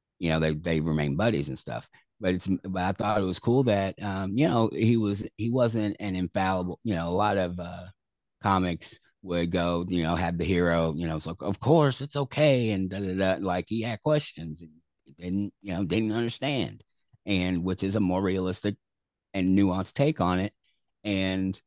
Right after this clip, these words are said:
you know, comes <laughs> around and he, and he's like, "That's my boy." <laughs> It was like, "Doesn't matter,"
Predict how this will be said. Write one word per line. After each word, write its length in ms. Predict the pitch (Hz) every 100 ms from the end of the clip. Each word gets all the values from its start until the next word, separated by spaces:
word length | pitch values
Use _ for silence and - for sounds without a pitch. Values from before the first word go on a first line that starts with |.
| _ _ _ _
you 220 | 101 104 92
know, 280 | 85 101 123 _ _ _ _ _ _
comes 240 | - 107 107
<laughs> 20 |
around 380 | 110 107 123 113
and 100 | 107
he, 160 | 90 - -
and 360 | 95 104 101 104
he's 140 | 127
like, 160 | 110 117
"That's 160 | 110
my 100 | 113
boy." 420 | 107 139 160 156 180 -
<laughs> 240 | - -
It 40 | 113
was 120 | 104
like, 180 | - -
"Doesn't 240 | 101 113
matter," 320 | 139 - -